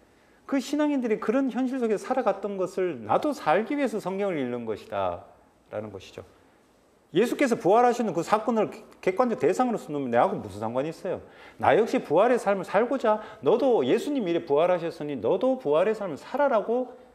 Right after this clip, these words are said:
초대하는 글이 바로 성경이어야 된다. 그래서 내가 부활하는 것이 뭐냐? 부활을. 그 내가 거듭나서 내가 보다 나은 나로 발전하는 것,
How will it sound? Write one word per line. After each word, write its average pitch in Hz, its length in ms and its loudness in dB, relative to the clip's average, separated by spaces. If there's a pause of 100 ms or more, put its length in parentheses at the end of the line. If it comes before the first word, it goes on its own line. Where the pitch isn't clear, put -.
(220)
초대하는 285 520 2
글이 143 260 -2
바로 120 220 -4
성경이어야 143 640 -8
된다. 87 380 -8 (400)
그래서 190 340 2
내가 139 400 2
부활하는 170 460 2
것이 107 180 -10
뭐냐? 107 500 -2 (360)
부활을. 104 340 -2 (400)
그 226 80 -2
내가 190 300 4
거듭나서 185 560 2
내가 170 280 4
보다 139 200 4
나은 220 300 4
나로 156 420 4
발전하는 170 480 -2
것, 214 240 -4